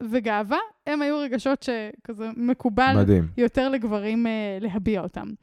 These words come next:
Speaker 1: עכשיו, מה הסיפור כאן? הסיפור כאן הוא לא שגברים לא חווים את שאר הרגשות, זה לא שהתאמנתם כל כך הרבה שאין לכם את שאר הרגשות, הם שם, בפנים,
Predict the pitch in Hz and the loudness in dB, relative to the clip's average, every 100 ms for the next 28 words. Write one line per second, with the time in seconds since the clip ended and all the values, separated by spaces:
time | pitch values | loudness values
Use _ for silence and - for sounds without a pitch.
0 | - _ - - - 214 247 302 302 - | -20 _ -12 -6 -2 0 0 0 -2 0
1 | 233 208 196 - - 240 226 262 240 240 | 0 0 -8 -8 -4 -2 0 0 2 0
2 | 247 403 - 233 240 233 233 220 196 226 | -2 -8 -8 -4 -2 0 2 2 2 -2
3 | 185 311 392 208 - 202 185 185 185 196 | -2 -2 -2 -6 -6 -8 -6 -8 -8 -8
4 | 202 185 - 202 226 349 320 - - _ | -6 -6 -6 -6 -4 -2 -4 -6 -20 _
5 | - 262 262 285 294 277 165 - 254 247 | -2 0 2 2 2 0 0 0 -2 2
6 | 262 262 - 277 - - 202 - 202 190 | 2 2 2 2 2 -2 -4 -6 -6 -6
7 | 190 185 190 - 202 - 466 294 196 180 | -8 -6 -6 -6 -6 -4 -2 -2 -4 -8
8 | - 277 403 | -4 -4 -2